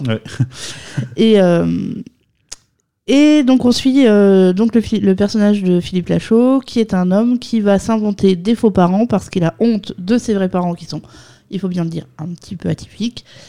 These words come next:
Speaker 2: Il a honte de les présenter à sa belle famille et à sa fiancée, donc il va se créer une fausse famille et il va aussi se créer un faux mariage parce que les vrais parents veulent rencontrer, euh,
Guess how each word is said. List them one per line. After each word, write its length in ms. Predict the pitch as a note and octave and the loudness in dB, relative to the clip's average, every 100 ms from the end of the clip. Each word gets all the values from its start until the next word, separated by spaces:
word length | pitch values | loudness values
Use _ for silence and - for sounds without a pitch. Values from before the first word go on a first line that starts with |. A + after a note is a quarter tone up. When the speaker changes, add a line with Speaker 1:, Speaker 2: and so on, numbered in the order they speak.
| - - | -20 -4
Speaker 2:
Il 120 | A3 | 0
a 40 | A3 | 2
honte 80 | |
de 60 | A3 | 2
les 60 | G3 | 0
présenter 460 | G3+ G3 F#3+ F#3 - | 0 -4 -4 -6 -4
à 100 | A3 | -2
sa 120 | A3+ | 0
belle 140 | G3 F#3 | 0 0
famille 440 | E3+ E3 E3 D#3 _ | -2 -4 -6 -10 _
et 140 | A3 | -2
à 60 | G3+ | -2
sa 140 | - | -4
fiancée, 480 | D#3+ - C#3+ - F#3+ | -10 -10 -12 -4 -4
donc 260 | G3+ F3+ F3+ | -2 -4 -6
il 60 | |
va 140 | E3+ D#3+ | -4 -4
se 460 | D#3+ - D3+ D#3+ E3+ _ _ _ - | -4 -6 -4 -4 -8 _ _ _ -12
créer 440 | - A3+ A#3 A3+ | -2 2 4 2
une 120 | F3+ | 0
fausse 240 | E3 A3 G#3+ | -2 -6 -4
famille 480 | E3+ D#3 G3 B3 C4 | -2 -2 0 0 -2
et 320 | - E3 D#3+ | -2 0 0
il 80 | D#3 | 0
va 160 | D#3 D#3+ | -2 -4
aussi 240 | D3+ - | -4 -10
se 140 | A3+ F3+ | -8 -8
créer 280 | - G#2+ | -8 -8
un 100 | - | -8
faux 260 | B2 - A#3 | -10 -4 -4
mariage 520 | G#3 D3 F3 F3+ A3 | -2 -6 -8 -8 -8
parce 180 | - - | -10 -10
que 100 | - | -8
les 120 | F3+ | -8
vrais 200 | E3+ E3+ | -8 -10
parents 300 | G3 E3+ F3 E3+ | -8 -6 -6 -4
veulent 220 | F#3 F#3+ | -4 -4
rencontrer, 680 | E3 D#3+ E3 - - G2+ | -6 -12 -14 -10 -8 -6
euh, 60 | - | -8